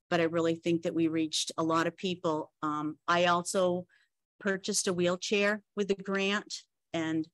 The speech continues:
that was used this summer, and that totally melted my heart to see that. Um,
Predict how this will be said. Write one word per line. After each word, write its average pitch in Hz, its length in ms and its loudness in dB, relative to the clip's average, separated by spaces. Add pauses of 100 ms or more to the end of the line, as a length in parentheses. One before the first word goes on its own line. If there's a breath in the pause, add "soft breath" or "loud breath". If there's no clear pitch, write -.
(260 soft breath)
that 175 200 0
was 170 360 0
used 190 600 -2
this 190 120 0
summer, 196 480 2
and 175 120 4
that 170 180 2 (260)
totally 202 320 0
melted 175 340 0
my 170 160 2
heart 165 340 0
to - 80 -10
see 170 260 0
that. 147 280 0 (640 loud breath)
Um, 160 460 -2